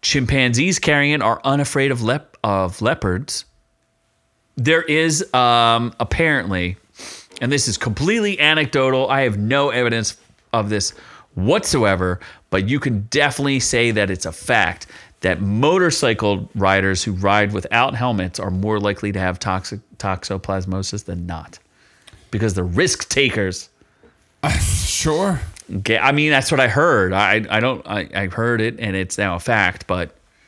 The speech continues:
Speaker 2: Yeah.
Speaker 1: 'cause we are on the internet. And everything on the internet is true.
Speaker 2: Absolutely, especially on YouTube.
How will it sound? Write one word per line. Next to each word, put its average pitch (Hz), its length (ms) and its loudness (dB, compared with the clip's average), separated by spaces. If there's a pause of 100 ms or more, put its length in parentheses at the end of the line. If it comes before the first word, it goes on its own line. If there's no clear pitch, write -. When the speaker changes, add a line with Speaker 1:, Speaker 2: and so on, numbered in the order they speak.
(240)
Speaker 2:
Yeah. 104 380 -2
Speaker 1:
'cause 104 160 -6
we 101 220 -2
are 92 200 0 (120)
on 101 100 -4
the 90 160 -4
internet. 82 500 -8 (2000)
And 127 140 -2
everything 120 320 0
on 104 100 -2
the 95 120 -2
internet 87 240 -4
is 80 100 -8
true. - 220 -10 (120)
Speaker 2:
Absolutely, 101 680 -2
especially 98 420 -4
on 90 160 -2
YouTube. 95 320 -2